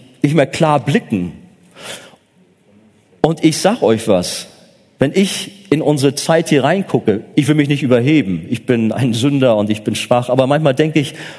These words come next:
unsere Gesellschaft, unsere Politiker, die sind orientierungslos. Wissen die überhaupt noch, was sie da reden, was sie da machen?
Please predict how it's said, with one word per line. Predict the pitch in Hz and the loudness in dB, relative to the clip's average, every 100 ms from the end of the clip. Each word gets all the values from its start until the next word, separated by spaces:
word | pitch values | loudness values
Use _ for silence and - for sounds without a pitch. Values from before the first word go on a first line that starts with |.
| - | -2
unsere | 139 135 | 0 2
Gesellschaft, | 123 113 147 180 - 143 - | 0 2 2 2 0 -2 -2
unsere | 127 127 | -2 0
Politiker, | - 131 156 160 - 156 147 - - - - - _ _ _ | 0 -2 0 -2 2 2 0 -4 -16 -20 -20 -20 _ _ _
die | 147 | -2
sind | 139 151 | 2 2
orientierungslos. | 117 120 120 - 220 190 110 - 95 85 - - - - _ _ | 2 0 0 0 0 0 0 -2 0 -2 -4 -12 -20 -20 _ _
Wissen | - - | -2 0
die | 160 | 0
überhaupt | 147 143 | 2 2
noch, | 147 | 0
was | 139 170 | 0 -2
sie | 139 | 0
da | 131 | 2
reden, | 127 156 233 151 | 2 2 0 2
was | 117 113 | 0 0
sie | 120 | 0
da | 113 | 2
machen? | 135 185 101 | 2 -2 -4